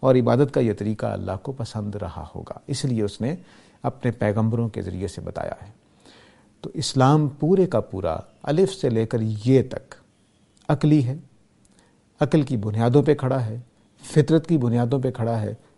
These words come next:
इसमें कहीं कोई ऐसा ग्रे एरिया भी नहीं है जिसको हम समझा ना सकते हो।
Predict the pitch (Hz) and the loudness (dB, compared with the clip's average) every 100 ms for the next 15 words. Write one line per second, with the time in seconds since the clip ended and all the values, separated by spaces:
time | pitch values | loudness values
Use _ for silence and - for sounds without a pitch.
0 | - 143 135 120 - 143 151 143 113 107 | -8 -4 0 -2 2 2 2 2 -2 -4
1 | 104 - _ _ 151 143 156 147 110 123 | -6 -12 _ _ 0 0 4 2 4 4
2 | 170 165 160 170 156 139 135 120 117 113 | 6 6 6 4 4 0 0 0 -2 -4
3 | - 113 113 - 113 104 95 82 80 - | -6 -6 -6 -6 -6 -6 -6 -8 -12 -16
4 | _ - | _ -20